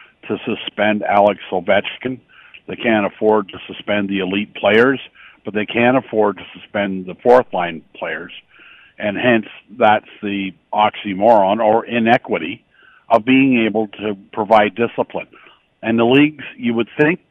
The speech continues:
would get more careful with it, but they don't. They're not a lot more careful with it. The, the fourth line guy is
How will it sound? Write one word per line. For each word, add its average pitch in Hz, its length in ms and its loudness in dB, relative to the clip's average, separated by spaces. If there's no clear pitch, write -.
would 123 180 -4
get 123 140 2
more 120 200 2
careful 131 400 2
with 143 220 -2
it, - 140 -6
but 127 100 -8
they 113 100 -2
don't. 151 360 0
They're 110 100 -4
not 131 180 4
a 196 60 0
lot 143 200 4
more 117 160 0
careful 107 400 -2
with 92 160 -6
it. 131 180 -8
The, 113 260 -4
the 113 80 -16
fourth 156 320 4
line 147 220 2
guy 139 180 4
is 147 100 -2